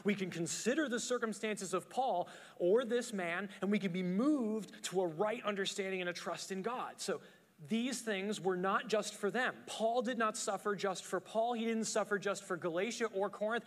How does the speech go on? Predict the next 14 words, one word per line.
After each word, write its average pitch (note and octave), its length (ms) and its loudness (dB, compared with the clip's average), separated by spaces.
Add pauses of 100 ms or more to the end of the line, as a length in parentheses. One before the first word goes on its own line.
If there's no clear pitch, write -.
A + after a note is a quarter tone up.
(160)
He B3+ 160 2
suffered G#3+ 480 0
so G#3 180 2
that F#3 320 0
Lima, G#3 520 -2 (640)
so A3 100 -2
that G3 100 4
Grace G3+ 400 2
Community B3+ 400 0
Church B3 400 0
can F#3 200 -2
read B3 380 2
and F#3 160 -2
say, G#3 380 0